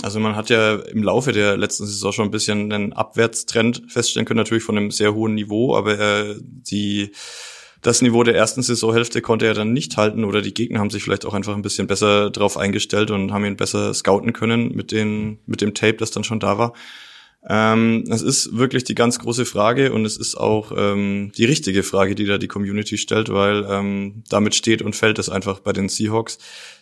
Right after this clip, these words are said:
Ich, ähm, hab die letzte Saison so überhaupt nicht von ihm erwartet und ich kann mir einfach vorstellen, dass er wieder alle, die jetzt an ihm zweifeln, Lügen strafen wird und, <laughs> ähm, schon einfach da jetzt, äh, weiter der Franchise-Quarterback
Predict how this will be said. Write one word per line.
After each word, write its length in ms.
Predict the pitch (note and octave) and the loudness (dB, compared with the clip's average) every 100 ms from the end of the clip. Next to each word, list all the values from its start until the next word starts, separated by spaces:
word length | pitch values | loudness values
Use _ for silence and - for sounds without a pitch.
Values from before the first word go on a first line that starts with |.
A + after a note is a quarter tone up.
| _ | _
Ich, 340 | C3 - - | 0 2 2
ähm, 600 | G2+ A2+ A2 A2 A2 G#2+ - | 4 6 4 2 -2 -4 -4
hab 320 | A2+ - _ - - | -4 -4 _ -18 -2
die 80 | A2+ | 2
letzte 280 | A#2+ - | 2 0
Saison 440 | B2 A#2+ A#2+ A#2+ A#2+ | -2 0 2 4 2
so 120 | - | -2
überhaupt 360 | A2 G#2+ B2 C#3 | 0 0 0 -2
nicht 120 | B2+ | -2
von 160 | C3 | 0
ihm 400 | B2 B2+ B2+ B2+ | 2 2 2 -2
erwartet 500 | - A2 A2 A2+ B2 | -2 2 2 2 0
und 200 | G2+ G#2 | -2 -4
ich 300 | G#2 - - - | -4 -6 -10 0
kann 180 | A2 | 4
mir 100 | A2 | 4
einfach 200 | G2+ G#2 | 2 -4
vorstellen, 360 | - G#2 - G2+ | -2 -4 -2 -2
dass 120 | G2 | 0
er 100 | G2 | 0
wieder 340 | G2+ G#2 G2 F2+ | 2 4 4 2
alle, 300 | G2 G2 G2 | 2 0 0
die 140 | G2 | 0
jetzt 260 | G2 - - | -2 -2 -4
an 80 | |
ihm 140 | G2 F#2+ | -4 -2
zweifeln, 480 | - F#2+ G#2 G2+ G2+ | 2 2 0 -4 -4
Lügen 200 | G#2 G#2 | -4 -4
strafen 440 | - G2+ G2+ G2 | 0 0 0 -4
wird 160 | G2 - | -6 -6
und, 340 | G2 F#2+ - - - G3 - - | -6 -4 0 0 2 0 0 -8
<laughs> 480 | - - - - _ | -8 -12 -14 -18 _
ähm, 560 | - G#2+ G#2+ G#2+ A2 G2 | 0 4 4 4 2 0
schon 320 | - A2 A2 | 2 4 4
einfach 280 | G2+ G#2+ G2+ | 2 0 -2
da 200 | - G2 | 2 2
jetzt, 360 | G2 G2 - F#2 | 2 -2 -6 2
äh, 200 | F#2+ F#2+ | 2 4
weiter 220 | F#2+ G2 | 2 0
der 80 | F#2 | -2
Franchise-Quarterback 880 | F#2 F2+ F#2+ - G2 F#2 G2+ - | -4 -4 -4 -4 -6 -4 -8 -10